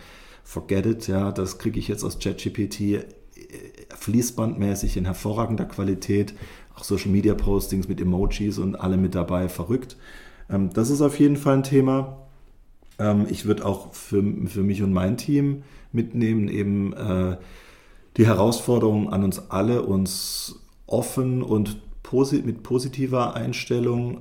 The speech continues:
mit Veränderungen zu beschäftigen, wird noch weiter wachsen. Der Mensch ist ein Gewohnheitstier. Wir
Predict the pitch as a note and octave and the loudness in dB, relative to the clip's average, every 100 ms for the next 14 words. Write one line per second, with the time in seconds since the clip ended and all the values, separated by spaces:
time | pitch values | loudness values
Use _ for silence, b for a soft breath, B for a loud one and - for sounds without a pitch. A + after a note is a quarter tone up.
0 | A2+ G#2 G2+ G#2 G2 A#2 C3+ C3+ C3 C3+ | -2 -2 -2 -4 0 0 0 0 -2 -2
1 | B2+ B2 B2+ - B2 A2+ A2+ - G#2 G#2 | -2 -2 -4 -2 -2 0 -2 -4 -2 -2
2 | G2+ F#2+ A2+ - - C3+ G#2 G2+ - A2 | -2 -2 -6 -4 -4 0 0 0 -2 -4
3 | A2 G#2 G2+ A#2+ C3 C3 - - C3+ B2+ | -2 -2 0 0 0 -2 -6 -4 0 2
4 | A2 G#2 G2+ G#2 | 2 0 0 -2